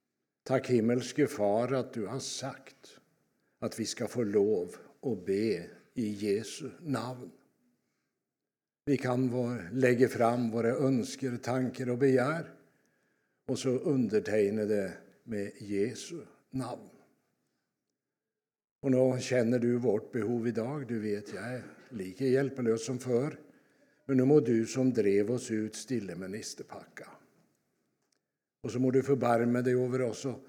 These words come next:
vid din heliga ande uppenbara ordet för den enkelte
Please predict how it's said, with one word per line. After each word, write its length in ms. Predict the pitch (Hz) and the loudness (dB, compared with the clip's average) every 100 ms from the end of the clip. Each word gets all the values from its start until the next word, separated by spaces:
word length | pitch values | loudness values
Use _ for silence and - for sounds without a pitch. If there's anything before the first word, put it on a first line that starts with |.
| - - | -20 -20
vid 280 | 120 120 117 | -8 -4 0
din 200 | 117 113 | 0 0
heliga 340 | 120 117 107 | 0 0 2
ande 260 | 101 101 104 | 0 0 -4
uppenbara 840 | - 127 101 107 101 98 104 110 | -2 -4 -4 -6 -2 -2 0 0
ordet 500 | 127 113 104 101 110 | -2 -6 -10 -10 -12
för 120 | - 110 | -10 -6
den 180 | 107 | -6
enkelte 640 | 113 123 - - - - | -6 -10 -14 -16 -16 -18